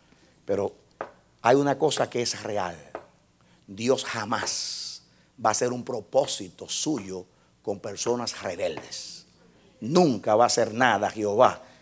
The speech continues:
con corazones endurecidos. Entonces, ya para concluir, entrar en la, en la parte final de entender un poquito más, estamos estudiando, diagnosticando. Estamos en el laboratorio con la palabra,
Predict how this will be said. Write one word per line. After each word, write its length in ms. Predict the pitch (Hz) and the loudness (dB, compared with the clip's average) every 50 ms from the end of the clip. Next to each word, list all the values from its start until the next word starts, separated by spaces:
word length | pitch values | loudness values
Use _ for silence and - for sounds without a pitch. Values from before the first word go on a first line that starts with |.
| _ _ _ | _ _ _
con 160 | - 113 104 | -2 -2 0
corazones 520 | - 117 110 107 98 - 123 131 131 117 120 | 0 0 0 2 2 2 2 2 2 0 -2
endurecidos. 920 | 110 101 98 95 95 90 - - 92 87 80 - - - - - - - - - - - _ _ _ _ _ _ _ _ _ _ _ _ _ _ _ _ _ _ _ _ _ _ _ _ _ _ _ _ _ _ _ _ _ _ _ _ _ _ _ _ _ _ _ _ _ _ | -2 -4 -4 -4 -4 -4 -4 -4 -4 -6 -10 -12 -12 -10 -10 -10 -12 -14 -18 -20 -20 -20 _ _ _ _ _ _ _ _ _ _ _ _ _ _ _ _ _ _ _ _ _ _ _ _ _ _ _ _ _ _ _ _ _ _ _ _ _ _ _ _ _ _ _ _ _ _
Entonces, 520 | - 101 95 123 120 104 101 90 - - - - _ _ _ _ - | -12 -6 -2 -2 0 0 0 -2 -4 -6 -10 -16 _ _ _ _ 0
ya 200 | 113 127 151 - | 4 4 4 4
para 320 | 147 135 120 - - - | 4 2 2 2 0 -2
concluir, 760 | - 131 127 120 110 - 113 113 120 117 104 98 92 87 - - _ _ | -4 -4 -4 -4 -6 -6 -6 -4 -2 -2 -2 -4 -6 -8 -10 -14 _ _
entrar 400 | 107 98 95 - 113 120 120 120 | -12 -8 -2 2 4 6 6 6
en 140 | 110 110 110 | 4 4 2
la, 180 | 104 95 - - - | -2 -2 -4 -6 -8
en 100 | 98 98 | -2 0
la 140 | 101 - - | 0 2 4
parte 260 | 117 113 - - - | 4 4 4 4 0
final 480 | - - 120 107 113 117 110 104 101 98 | 2 2 2 4 6 6 6 6 4 4
de 100 | 101 101 | 2 0
entender 400 | 101 92 - 95 95 110 107 117 | -2 -2 -2 0 2 2 2 2
un 60 | 107 | 0
poquito 340 | 117 107 104 120 - 113 107 | -2 -4 -4 -4 -4 -2 0
más, 200 | 113 95 - - - - - - - - | 0 -2 -4 -6 -14 -18 -18 -18 -4 -2
estamos 340 | - 104 - 139 147 170 160 | 0 2 4 4 6 6 4
estudiando, 420 | - 139 127 135 151 160 147 131 | 6 6 6 6 6 4 2 4
diagnosticando. 1160 | 120 131 107 113 117 107 - - 117 104 - - 131 139 147 160 147 110 98 90 85 80 78 76 - _ _ _ _ _ _ _ _ _ _ _ _ _ _ _ _ | 4 4 4 4 2 0 0 -2 -4 -6 -4 -2 0 0 0 0 -2 -4 -6 -8 -10 -14 -16 -20 -20 _ _ _ _ _ _ _ _ _ _ _ _ _ _ _ _
Estamos 320 | _ - - 135 139 123 156 | _ 0 2 4 6 6 6
en 80 | 135 | 6
el 100 | 117 110 | 6 6
laboratorio 800 | 110 101 98 101 98 95 90 - 113 113 120 131 113 107 104 - | 6 6 6 6 6 4 4 6 6 6 8 8 6 4 2 0
con 140 | - 104 95 | -2 -2 0
la 120 | 95 90 | 0 0
palabra, 720 | - 92 90 90 95 113 107 95 92 85 85 82 - - | 2 2 2 4 4 6 4 4 4 2 0 -2 -6 -10